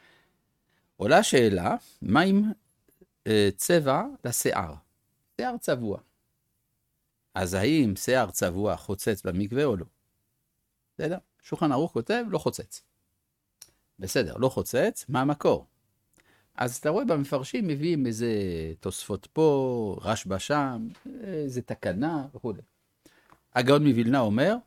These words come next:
זה משנה מפורשת. איך הוא, זה משנה מפורשת?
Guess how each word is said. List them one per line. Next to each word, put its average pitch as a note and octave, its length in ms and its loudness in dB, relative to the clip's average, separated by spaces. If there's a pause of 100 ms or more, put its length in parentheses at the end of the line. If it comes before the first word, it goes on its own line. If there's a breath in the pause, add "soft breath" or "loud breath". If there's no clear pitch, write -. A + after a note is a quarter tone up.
(120)
זה G2 160 -4
משנה A2+ 240 0
מפורשת. F#2+ 580 -4 (1120)
איך C3+ 140 0
הוא, A2 200 2
זה G2+ 180 0
משנה F#2 340 -4
מפורשת? F#2+ 460 -6